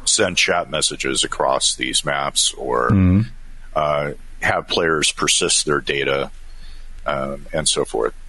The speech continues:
Speaker 1: So while there are some technical hurdles, it's absolutely possible for a small team of passionate people to develop something like, uh,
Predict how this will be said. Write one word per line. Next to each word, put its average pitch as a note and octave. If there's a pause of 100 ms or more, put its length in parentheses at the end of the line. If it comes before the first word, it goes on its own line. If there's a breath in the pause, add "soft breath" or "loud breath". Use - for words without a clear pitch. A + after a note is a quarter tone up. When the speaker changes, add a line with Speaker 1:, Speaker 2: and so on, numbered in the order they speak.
(480)
Speaker 1:
So G#2
while A2
there G#2
are G#2+
some G2+
technical G2
hurdles, F2
it's E2+
absolutely E2
possible C2
for C#2 (460)
a D2
small D2
team C#2+ (560)
of D#2
passionate D2+
people C#2+
to D2
develop C#2+
something C#2+ (380)
like, C#2+ (260)
uh, B1+